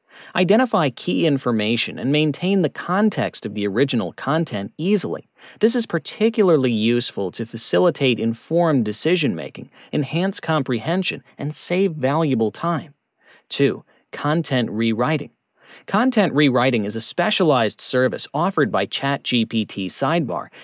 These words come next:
aimed at transforming existing text to offer a fresh perspective while maintaining the original message. This feature is particularly useful for creating more publishable and uniquely written content,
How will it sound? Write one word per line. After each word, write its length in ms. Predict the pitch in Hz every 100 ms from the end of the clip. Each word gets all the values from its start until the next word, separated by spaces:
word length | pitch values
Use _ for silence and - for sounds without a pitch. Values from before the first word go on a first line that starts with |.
| -
aimed 280 | 180 220 185
at 120 | -
transforming 840 | - 156 147 135 - 185 214 170 123
existing 640 | 120 104 120 220 - 117
text 440 | - 82 - - -
to 80 | -
offer 340 | 165 170 151
a 60 | 139
fresh 420 | - 175 214 -
perspective 640 | 110 - 113 117 - -
while 160 | - 139
maintaining 600 | 147 139 135 180 190 147
the 140 | 123
original 480 | 123 113 160 151 117
message. 460 | 113 160 - - - _ - - -
This 220 | 156 240
feature 340 | - 196 - 156
is 160 | 156
particularly 840 | - 156 - 180 202 208 190 160 147
useful 580 | 123 120 147 - - 85
for 160 | -
creating 440 | - 139 139 131 123
more 240 | 139 196
publishable 760 | - - 175 180 - 107 95 98
and 140 | 127
uniquely 680 | 123 131 131 160 175 160 147
written 420 | 117 139 - 117
content, 540 | - 139 165 151 -